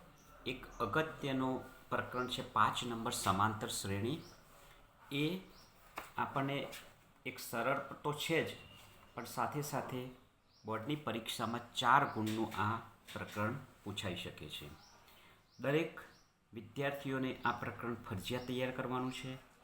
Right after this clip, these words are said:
સમજવાનું છે અને આપણે એને, અ, વ્યવસ્થિત સમય આપી અને એને તૈયાર કરવાનું છે દાખલા ગણવાનું. સમાંતર શ્રેણીમાં એક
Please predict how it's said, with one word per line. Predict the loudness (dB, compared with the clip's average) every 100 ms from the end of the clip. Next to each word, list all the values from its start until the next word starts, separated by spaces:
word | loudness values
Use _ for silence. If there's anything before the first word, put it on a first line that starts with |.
| -6
સમજવાનું | -2 -2 0 0 0 0
છે | -2 -4 -6 -10 -18 -8 -4
અને | -2 -2 -4 -8 -20 -20 -2
આપણે | 0 2 -2 -2 -6 -20 -12
એને, | -6 -2 -2 -2 -8 -20 -20 -20 -14 -6
અ, | -4 -4 -6 -10 -16 -20 -12 -4
વ્યવસ્થિત | -2 0 -2
સમય | 0 2 2 2 4
આપી | 2 2 -2 -2
અને | -2 -2
એને | -2 0 0
તૈયાર | 0 0 0 0 -2
કરવાનું | -8 -6 -6
છે | -6
દાખલા | -2 -4 -4 -10
ગણવાનું. | -10 -12 -14 -16 -18 -20 -20 -20 -20 -20 -20 -12
સમાંતર | -4 2 4 4 0
શ્રેણીમાં | -4 0 2 2 2 0 -2 -8 -14 -18 -20 -20 -20 -20 -20 -20 -20 -20 -20 -20 -4
એક | 2 2